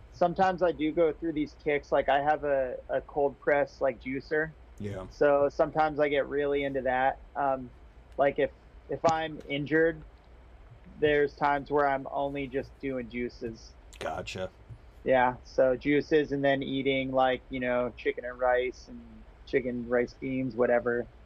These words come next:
Speaker 1: ahi tuna, steak, stuff like that.
Speaker 2: Nice.
Speaker 1: Um,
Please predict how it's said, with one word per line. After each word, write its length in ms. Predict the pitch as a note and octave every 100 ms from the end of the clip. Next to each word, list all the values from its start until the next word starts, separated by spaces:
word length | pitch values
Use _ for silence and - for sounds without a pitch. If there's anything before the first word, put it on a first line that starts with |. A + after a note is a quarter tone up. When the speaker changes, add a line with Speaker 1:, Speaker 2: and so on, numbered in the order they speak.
| - - - -
Speaker 1:
ahi 300 | C#3 B2+ B2+
tuna, 560 | - C#3+ C3 B2+ B2+ B2
steak, 420 | - B2+ B2+ A#2+
stuff 300 | - C3 -
like 180 | B2+ B2
that. 300 | B2+ B2 A#2 - - - - -
Speaker 2:
Nice. 320 | C#3+ D3+ C#3+ C3+
Speaker 1:
Um, 220 | B2+